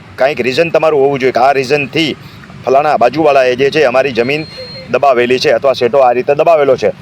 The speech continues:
અથવા તો વાવવા દેતા નથી, પડતર તમારી એક સાઈડ તો પડેલી છે તો એનું વર્ણન જુદું કરવાનું રહે કે આ સાઈડ અમારી પડતર જમીન પડી છે અને એ જમીન જે છે કોઈ વાવતું નથી, એમાં ખોટી રીતે રસ્તાના હકના દાવા કરે છે. આ બંને મેટર તમારે જુદી દર્શાવવી પડશે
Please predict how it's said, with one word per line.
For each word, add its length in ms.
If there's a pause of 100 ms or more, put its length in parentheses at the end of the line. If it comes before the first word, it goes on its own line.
(140)
અથવા 240
તો 120
વાવવા 340
દેતા 220
નથી, 160
પડતર 360
તમારી 300
એક 60
સાઈડ 220
તો 80
પડેલી 320
છે 120
તો 60
એનું 200
વર્ણન 200
જુદું 220
કરવાનું 380
રહે 140 (280)
કે 80
આ 100
સાઈડ 240
અમારી 220
પડતર 300
જમીન 240
પડી 260
છે 80 (380)
અને 160
એ 160
જમીન 340
જે 80
છે 160
કોઈ 180
વાવતું 380
નથી, 180
એમાં 380 (200)
ખોટી 320
રીતે 200
રસ્તાના 480
હકના 580
દાવા 260
કરે 180
છે. 80
આ 60
બંને 240
મેટર 240
તમારે 300
જુદી 220
દર્શાવવી 380
પડશે 220